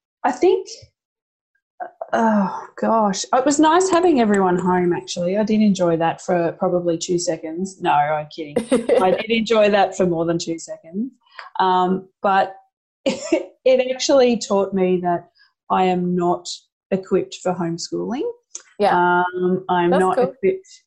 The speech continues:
Speaker 1: for any of, of that, that I'm leaving to the professionals. But I think, um, I was really fortunate because God kind of prepared me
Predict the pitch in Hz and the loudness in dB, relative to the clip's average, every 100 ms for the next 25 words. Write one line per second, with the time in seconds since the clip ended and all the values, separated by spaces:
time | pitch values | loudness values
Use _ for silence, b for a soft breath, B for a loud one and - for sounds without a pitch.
0 | - 190 190 196 196 196 196 185 185 180 | -6 -2 0 2 2 4 4 2 0 -4
1 | - 185 185 185 185 226 247 - 185 185 | -4 -2 -2 0 0 0 -2 0 0 0
2 | 190 185 185 185 185 185 180 185 185 175 | -2 -2 0 0 0 0 -2 -6 -6 -4
3 | 175 180 170 165 165 - 190 196 - 220 | -2 0 0 -2 -6 -6 -4 -4 -2 -2
4 | 277 381 - B B B B 240 214 226 | -2 -4 -8 B B B B 0 2 2
5 | 226 285 302 - - 220 214 202 196 190 | 0 0 0 -6 -6 0 2 2 0 0
6 | 214 269 277 226 202 190 190 202 - 190 | 2 2 0 0 0 0 0 -2 -2 -4
7 | 185 175 190 190 - - _ _ 190 - | -2 -4 0 -2 -4 -18 _ _ -14 -2
8 | 220 214 - 202 190 180 - 190 190 190 | -2 -2 -2 0 0 -4 -2 -2 0 0
9 | 180 180 180 | -2 -2 -6